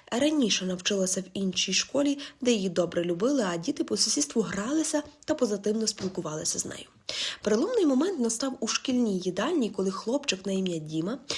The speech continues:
жбурнув у Наталку булочкою, насміхаючись над її вагою. Вона здивувалася, але змахнула крихти з джинсів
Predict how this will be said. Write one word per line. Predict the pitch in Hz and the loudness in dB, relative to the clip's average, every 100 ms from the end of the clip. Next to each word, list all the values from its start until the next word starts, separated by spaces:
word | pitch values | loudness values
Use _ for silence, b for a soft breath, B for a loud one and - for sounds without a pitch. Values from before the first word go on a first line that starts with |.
| B | B
жбурнув | 214 190 190 202 302 381 | -4 -4 -2 2 2 2
у | 220 | -4
Наталку | 202 269 269 269 | -2 0 0 -2
булочкою, | 202 285 226 170 - - - - | -4 0 0 -2 -6 -10 -10 -4
насміхаючись | 220 - 196 190 175 185 214 311 - | -2 -2 -4 -4 -4 -2 0 -2 -2
над | 196 170 | -4 -4
її | 175 175 180 202 - | -6 -4 -4 -4 -8
вагою. | 202 185 160 - - _ B B B B B | -6 -6 -6 -10 -14 _ B B B B B
Вона | 202 285 | 0 0
здивувалася, | 415 370 381 233 185 202 - 294 - | 2 2 2 2 0 -2 -4 -4 -4
але | 208 202 214 208 - | -2 0 2 0 -4
змахнула | 202 196 262 - 349 190 | -4 2 2 2 2 2
крихти | 180 - 233 233 202 | 0 2 2 2 0
з | 196 | 0
джинсів | 190 285 370 320 | 2 2 2 -2